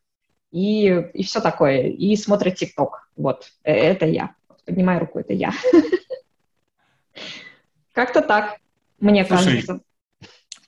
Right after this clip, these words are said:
Speaker 2: я пока тебя слушал, я задался вопросом для себя,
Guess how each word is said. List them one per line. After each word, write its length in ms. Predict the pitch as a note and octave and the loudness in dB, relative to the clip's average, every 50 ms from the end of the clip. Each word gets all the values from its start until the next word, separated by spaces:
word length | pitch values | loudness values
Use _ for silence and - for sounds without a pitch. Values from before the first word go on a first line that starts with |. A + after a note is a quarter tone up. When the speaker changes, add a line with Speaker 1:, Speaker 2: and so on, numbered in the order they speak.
| _ _ _ _ _ _ _ _ _ | _ _ _ _ _ _ _ _ _
Speaker 2:
я 280 | - C#3 C3 C3+ F#3 G#3 | -2 -2 2 2 4 2
пока 220 | G3 F#3 - F#3 | 2 2 0 0
тебя 220 | E3+ F3 E3+ F3 D#3 | 0 2 0 0 0
слушал, 580 | - F#3+ F#3 F3+ - - A#2 F#2+ F#2 - - _ _ _ _ _ _ | 0 0 -2 0 0 -2 -2 -2 -4 -8 -16 _ _ _ _ _ _
я 460 | A2+ G#2+ A#2 C3 E3 F3 E3+ D#3 C#3+ | -8 -4 0 2 4 4 4 2 2
задался 840 | B2 C#3 D#3 D3+ C#3 C3+ B2+ B2+ - - C3 B2+ B2+ B2 B2 A#2+ A#2 | 2 2 2 2 2 0 0 0 -2 -2 0 2 2 2 2 2 2
вопросом 600 | A#2+ B2 G#2+ B2+ C#3 D3+ D3+ C#3 - B2 A2 G2+ | 0 -2 0 2 2 2 2 2 -2 -2 -2 -2
для 100 | A2 G#2+ | -6 -8
себя, 640 | - - A#2+ G#2 A#2 A#2+ A#2+ A#2+ A#2 A#2 A#2 | -6 -6 -4 0 2 2 4 4 2 2 0